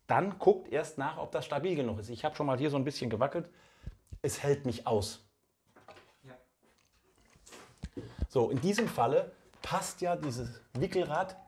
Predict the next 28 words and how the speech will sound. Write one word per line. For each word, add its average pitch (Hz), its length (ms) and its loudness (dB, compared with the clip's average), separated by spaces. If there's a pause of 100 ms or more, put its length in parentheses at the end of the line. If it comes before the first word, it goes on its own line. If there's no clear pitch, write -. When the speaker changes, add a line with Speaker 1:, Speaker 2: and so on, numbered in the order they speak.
(160)
Speaker 1:
hier 170 240 4
durch. 123 500 0 (180)
Bei 120 120 4
dem 120 180 0
anderen 147 380 0
Video, 123 240 0
das 110 160 0
ich 107 100 -8
gemacht 117 260 -4
habe, 143 120 0
da 127 80 2
passte 147 280 0
das 120 160 2
ja 110 80 -2
nicht 170 200 -2
dadurch. 147 340 0 (560)
Und 135 180 2
ich 113 120 -4
konnte 147 320 4
auch 123 60 2
nicht 127 180 -2
weit 127 160 2
genug 117 240 0
rüber, 120 240 2
um 101 80 -4
das 98 180 -6
zu 107 100 -8
handeln. 92 360 -6